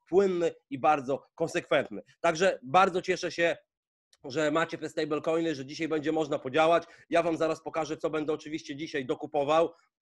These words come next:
Tak naprawdę większość projektów można dokupić, natomiast ja chcę się skupić na kilku projektach, e, których mam bardzo mało, e, i oczywiście będę oczywiście odkupował Sanda,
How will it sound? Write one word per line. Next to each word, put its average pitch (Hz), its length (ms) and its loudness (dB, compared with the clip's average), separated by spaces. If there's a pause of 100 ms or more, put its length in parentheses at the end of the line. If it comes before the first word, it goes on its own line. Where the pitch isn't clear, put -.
(160)
Tak 147 140 -2
naprawdę 160 420 2
większość 175 360 0
projektów 156 400 -4
można 151 280 -2
dokupić, 165 460 -6 (240)
natomiast 165 380 0
ja 175 100 2
chcę 170 220 -4
się 160 120 -6
skupić 165 360 -12
na 147 100 -2
kilku 160 400 -4 (200)
projektach, 160 520 0
e, 156 120 0
których 160 340 -6
mam 139 200 -2
bardzo 147 320 2
mało, 175 440 2 (220)
e, 139 120 0
i 170 160 -2
oczywiście 170 560 -4 (140)
będę 165 320 2
oczywiście 156 400 -4
odkupował 143 520 -4
Sanda, 170 520 0